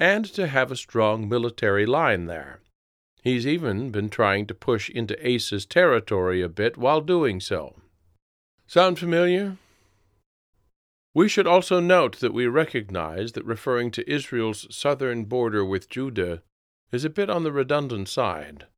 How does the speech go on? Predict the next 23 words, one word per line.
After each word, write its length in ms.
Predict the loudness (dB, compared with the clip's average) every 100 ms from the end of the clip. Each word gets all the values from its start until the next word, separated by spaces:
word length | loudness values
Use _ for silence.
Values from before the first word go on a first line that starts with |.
| _ _ _ _ 0
equal 320 | 0 0 -4
to 100 | -4
saying 460 | 0 2 2 0 -4
the 140 | -4 -4
United 520 | -2 0 0 0 -4
States' 460 | -2 0 0 -2 -4
southern 420 | -2 -2 -2 -4
border 340 | -2 -2 0
with 200 | -2 -2
Mexico, 640 | -2 -4 -4 -10 -8 -10 -14 _ _ _ _ _
as 220 | 0 2 2
in 280 | 0 0 2
there 200 | 2 2
is 340 | 0 -4 -2
no 280 | 0 0 0
eastern, 540 | -4 -6 -2 0 0
western, 580 | -2 0 0 0 -4 -4
or 280 | -4 -2 -2
northern 460 | 0 0 0 -2 -4
border 360 | -4 -2 -2
with 300 | 0 -2 -4
them. 300 | -6 -12 -12 -20 _ _ _ _ _ _ _
Now, 340 | 2 4 4